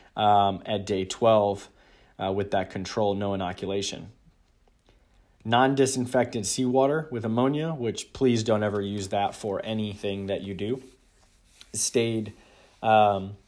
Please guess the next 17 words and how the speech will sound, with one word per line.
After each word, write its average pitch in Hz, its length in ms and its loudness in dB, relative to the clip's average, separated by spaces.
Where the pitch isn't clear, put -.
sadly 110 960 -2
very, 120 540 4
very, 107 400 0
very, 110 640 0
um, 95 540 -2
low. 107 600 2
It, 113 320 -6
it 113 300 -6
didn't 127 240 0
even 110 320 -2
touch 113 340 -2
the 107 80 -8
control, 110 640 0
no 104 220 -2
inoculation 92 640 -6
plus - 240 -8
ammonia. 82 360 -12